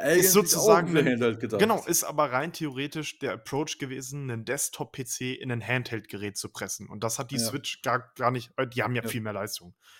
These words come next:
Speaker 1: Also, g-, also,
Speaker 2: Ja, ja,
Speaker 1: die,
Speaker 2: viel
Speaker 1: ne,
Speaker 2: mehr
Speaker 1: die haben
Speaker 2: Leistung.
Speaker 1: viel, viel mehr Leistung und
Speaker 2: Ja,
Speaker 1: viel
Speaker 2: viel mehr
Speaker 1: krasser und
Speaker 2: Leistung, Junge.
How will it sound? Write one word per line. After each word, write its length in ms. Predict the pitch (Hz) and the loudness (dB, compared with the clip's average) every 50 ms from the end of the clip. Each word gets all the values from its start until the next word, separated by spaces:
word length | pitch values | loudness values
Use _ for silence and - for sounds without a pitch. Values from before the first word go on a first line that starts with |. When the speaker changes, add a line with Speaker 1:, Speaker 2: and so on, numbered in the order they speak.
| _ _ - | _ _ -8
Speaker 1:
Also, 260 | 117 110 117 113 - | -4 -4 -4 -4 -6
g-, 120 | - 110 | -6 -6
also, 140 | 90 127 113 | -4 -2 2
Speaker 2:
Ja, 120 | 117 123 123 | 2 2 4
ja, 260 | 120 127 127 120 107 | 4 4 4 4 2
Speaker 1:
die, 40 | - | 2
Speaker 2:
viel 140 | 143 147 | 0 0
Speaker 1:
ne, 0 | |
Speaker 2:
mehr 120 | 139 127 113 | 2 2 2
Speaker 1:
die 100 | 107 117 | 2 2
haben 100 | 107 107 | 2 0
Speaker 2:
Leistung. 60 | 107 | -2
Speaker 1:
viel, 260 | 101 98 - 165 156 131 | -4 -6 -2 -2 -2 -2
viel 160 | - - 135 | 0 0 2
mehr 180 | 131 127 120 117 | 4 6 6 8
Leistung 460 | 117 120 127 - - 127 123 123 120 | 8 6 4 2 -2 -4 -4 -2 0
und 40 | 117 | 2
Speaker 2:
Ja, 320 | 117 131 143 139 135 127 | 2 4 4 4 4 4
Speaker 1:
viel 60 | 123 120 | 4 2
Speaker 2:
viel 160 | 123 131 156 | 2 0 2
mehr 100 | 160 147 | 2 2
Speaker 1:
krasser 40 | 113 | 2
und 40 | 104 | 2
Speaker 2:
Leistung, 220 | 104 110 - 117 113 | 0 -2 -4 -4 -4
Junge. 300 | 110 104 104 107 120 | -4 -4 -4 -4 -6